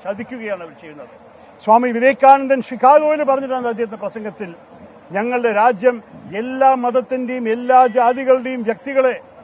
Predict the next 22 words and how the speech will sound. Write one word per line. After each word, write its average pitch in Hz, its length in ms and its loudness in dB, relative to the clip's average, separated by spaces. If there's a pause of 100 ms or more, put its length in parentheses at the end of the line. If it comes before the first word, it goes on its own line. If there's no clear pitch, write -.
(220)
അഭ്യർത്ഥികളായിട്ട് 277 840 2
സ്വീകരിച്ച 262 500 -8
രാജ്യമാണ് 247 560 -2
ഞങ്ങൾ." 185 260 -14 (500)
അതാണ് 302 420 6 (560)
വിവേകാനന്ദൻ 262 540 -2
മൂവായിരം 311 380 6
വർഷത്തിൻ്റെ 320 540 -4
ചരിത്രം 254 420 -6
പറഞ്ഞതായിരുന്നു. 196 560 -6 (380)
പക്ഷെ 220 160 -6
അതല്ല 240 280 -2
നമ്മളിപ്പോൾ 226 420 -10
കാണുന്നത്. 208 440 -8 (580)
ഒരു 285 500 -2 (600)
വിഷയത്തിൽ 247 640 -4 (580)
വർഗീയത 277 560 0
പറഞ്ഞിട്ട് 277 520 -4
വോട്ട് 240 320 -4
വാങ്ങാൻ 269 360 -4
വേണ്ടി 247 260 -14
മാത്രം 240 840 -8